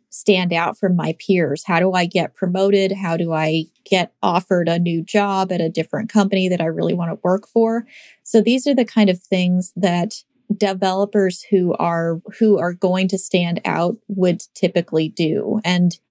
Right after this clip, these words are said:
a lot of times it is gonna be outside of your day-to-day job. You're gonna be maybe doing something on the weekend or doing something after work. And it doesn't necessarily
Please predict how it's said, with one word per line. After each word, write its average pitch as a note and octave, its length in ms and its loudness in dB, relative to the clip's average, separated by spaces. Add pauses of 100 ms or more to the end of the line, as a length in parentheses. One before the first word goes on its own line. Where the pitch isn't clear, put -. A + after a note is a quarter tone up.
a G3+ 80 0
lot G3 200 0
of G#3 120 -4
times G3 480 2
it F#3+ 120 4
is F3+ 520 0
gonna F3+ 160 2
be F3 240 0
outside F3 580 -2
of F3 140 -2
your E3+ 380 0
day-to-day F3 520 0
job. G3 460 0 (500)
You're F3 180 0
gonna F3 160 0
be E3+ 500 0
maybe E3+ 500 0
doing E3+ 260 0
something E3+ 420 -2
on E3 200 -4
the E3+ 80 -2
weekend G3+ 600 0
or F3 80 -2
doing E3+ 260 -6
something E3 440 -6
after E3 340 -4
work. F#3 400 -2
And F#3+ 80 2
it A3 60 -2
doesn't C#4 320 0
necessarily F#3 880 -2